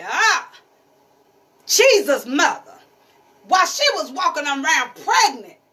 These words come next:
as a teenager, teen pregnancy.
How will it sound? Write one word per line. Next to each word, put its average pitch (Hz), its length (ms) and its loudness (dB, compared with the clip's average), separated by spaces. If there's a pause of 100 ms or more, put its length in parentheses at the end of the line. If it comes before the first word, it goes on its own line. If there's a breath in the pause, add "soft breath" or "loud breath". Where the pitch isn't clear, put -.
(840)
as 370 180 2
a 254 120 -4
teenager, 392 720 -6 (600)
teen 466 400 -2
pregnancy. - 640 -4